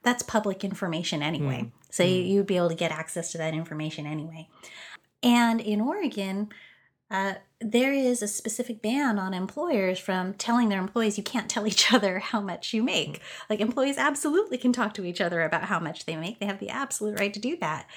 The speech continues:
Speaker 1: So if you knew somebody who worked there who it felt comfortable talking to you about their pay, they don't have to, but they can if they want to, um, you could get that sense.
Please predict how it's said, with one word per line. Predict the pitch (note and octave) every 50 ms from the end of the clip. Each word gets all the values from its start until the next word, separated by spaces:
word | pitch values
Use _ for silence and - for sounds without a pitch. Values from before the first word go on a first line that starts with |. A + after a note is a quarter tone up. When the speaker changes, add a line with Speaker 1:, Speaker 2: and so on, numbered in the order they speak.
| - - - - - -
Speaker 1:
So | - - - - B3+ B3 A#3+ A#3+ A#3+ A#3 A3+ A3+ - - -
if | A#3+ A#3 A#3
you | A#3 A#3+ A#3+
knew | A3+ G#3+ A#3 C#4 E4
somebody | E4 - A#3+ A3 G3+ F#3+ F#3+ F#3+
who | - G3 F#3
worked | F3+ F3 G#3+ - -
there | - D#3+ D3 D3 G#3 D4 - - _ _ _ _ _ -
who | - B3 A3+ A3
it | G#3+ - -
felt | - A#3 G#3+ G#3 -
comfortable | - - G3 G#3 A#3 - B3 G#3 E3+ F3
talking | F#3 - - E3+ F#3 - - G#3+ G#3
to | G3+ - F#3+
you | F#3 F3
about | D#3 - D#3+ D#3 - -
their | D3+ D3+
pay, | - - - - C3 F#3
they | G#3+ C4+
don't | C4+ D#4 D4+ -
have | - - C#3 C3 - -
to, | - C#3 C#3+ F3+
but | G#3+ B3+ -
they | D4+
can | D4+ - - G3 D#3 D3 D3+ E3+
if | G#3 -
they | A3+ G#3
want | F3 D#3+ D3 D#3
to, | - C4+ D4+ F4+ F#4 - - - - - - - - _ _ -
um, | A3 A3+ A3 A3 A3+ A3 G#3+
you | A3+ A3+ B3 B3
could | - B3+ -
get | C4 C4 -
that | - A3+ - -
sense. | - C4+ A3+ C#3 - - - - -